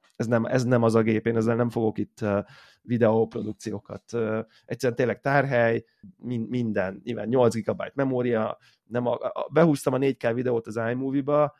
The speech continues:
és arra is kellett várni vagy húsz percet, hogy, hogy így ez a live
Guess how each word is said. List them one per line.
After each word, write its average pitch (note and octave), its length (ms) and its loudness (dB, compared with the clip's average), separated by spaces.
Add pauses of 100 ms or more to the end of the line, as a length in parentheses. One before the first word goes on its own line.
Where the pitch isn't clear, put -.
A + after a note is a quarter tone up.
(140)
és - 120 -14
arra D3 300 2
is B2+ 120 -2
kellett B2 280 -2
várni A#2+ 260 0
vagy A#2 140 -4
húsz B2+ 280 -6
percet, A#2+ 480 -2
hogy, A#2+ 320 -2
hogy A#2 160 -2
így B2 140 -2
ez A#2 80 0
a B2 60 2
live B2+ 360 4